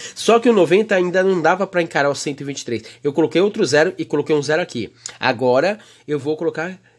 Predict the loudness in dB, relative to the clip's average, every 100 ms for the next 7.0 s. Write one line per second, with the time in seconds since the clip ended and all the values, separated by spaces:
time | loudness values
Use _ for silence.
0 | _ 2 4 2 -6 -2 2 2 2 0
1 | 0 0 -4 -4 -4 -6 -8 -6 -4 -2
2 | -4 _ 0 0 0 -8 -12 -2 0 0
3 | -4 -4 -2 -4 -2 -2 -4 -10 -20 -20
4 | -12 -8 -6 -2 -2 -2 -4 _ -14 -14
5 | -14 -10 -6 -6 -6 -12 -14 _ -12 -2
6 | 0 0 -2 -4 -4 -4 -4 -4 -8